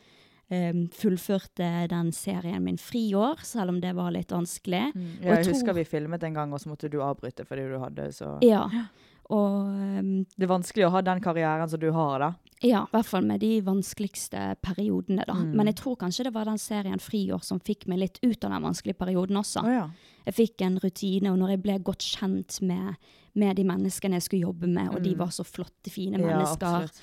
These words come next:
Speaker 2: Ja.
Speaker 1: så liksom gikk det, gikk det heldigvis veldig fint, og jeg tror det dro meg litt opp, da.
Speaker 2: Mm.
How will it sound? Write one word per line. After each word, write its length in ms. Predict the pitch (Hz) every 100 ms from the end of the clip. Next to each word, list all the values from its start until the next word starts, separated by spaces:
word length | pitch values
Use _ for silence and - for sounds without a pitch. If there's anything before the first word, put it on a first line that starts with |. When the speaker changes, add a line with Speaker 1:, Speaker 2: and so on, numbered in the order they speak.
| -
Speaker 2:
Ja. 60 | 196
Speaker 1:
så 280 | 170 170 185
liksom 320 | 185 - 185
gikk 240 | 185 - -
det, 340 | 196 180 180 -
gikk 260 | 220 - -
det 100 | 180
heldigvis 380 | 180 185 175 196
veldig 200 | 185 190
fint, 320 | 202 254 -
og 40 | 233
jeg 20 |
tror 220 | - 233
det 160 | 202 185
dro 200 | 202 190
meg 180 | 170 -
litt 180 | 175 -
opp, 300 | - - -
da. 100 | -
Speaker 2:
Mm. 420 | 208 190 165 151